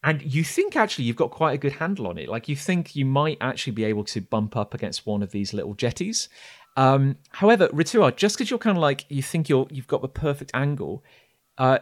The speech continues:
you're distracted momentarily, and you see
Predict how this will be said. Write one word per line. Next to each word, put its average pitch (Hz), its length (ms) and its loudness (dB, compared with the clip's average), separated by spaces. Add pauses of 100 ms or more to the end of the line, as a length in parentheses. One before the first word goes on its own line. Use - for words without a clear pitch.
you're 170 220 2
distracted - 840 0 (180)
momentarily, 127 920 0 (760)
and 117 180 4
you 123 260 0
see 110 600 0